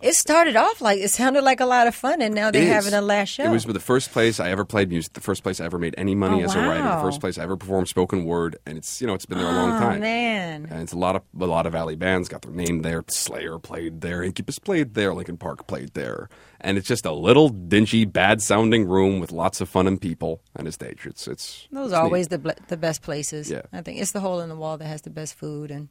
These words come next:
Speaker 1: you know.
Speaker 2: Yep.
Speaker 1: The
Speaker 2: It's the
Speaker 1: grungy
Speaker 2: atmosphere.
Speaker 1: places that has the, the best music, so I can totally understand.
Speaker 2: And it's basically like, uh, you know,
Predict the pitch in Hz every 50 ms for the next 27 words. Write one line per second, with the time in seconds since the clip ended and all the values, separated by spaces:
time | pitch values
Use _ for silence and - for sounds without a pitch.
0 | _ _ 190 175 156 151 147 135 - _ - 131 135 - _ _ _ _ _ _
1 | _ _ _ - 175 - - 190 170 175 143 220 202 190 202 226 220 208 - 202
2 | 190 185 180 180 190 160 170 170 165 - 160 156 - - 170 160 147 147 _ _
3 | - 175 165 160 165 - - - - - - 160 165 165 156 147 156 147 - -
4 | - 147 139 135 - - - - - - - _ _ _ - 165 147 - 160 151
5 | 147 - - 156 156 151 147 151 151 - - - 151 147 147 143 - - - -
6 | - - 76 - - - 98 87 87 82 98 - - - 110 98 90 - - 92
7 | 82 78 78 78 - 76 67 64 71 82 85 78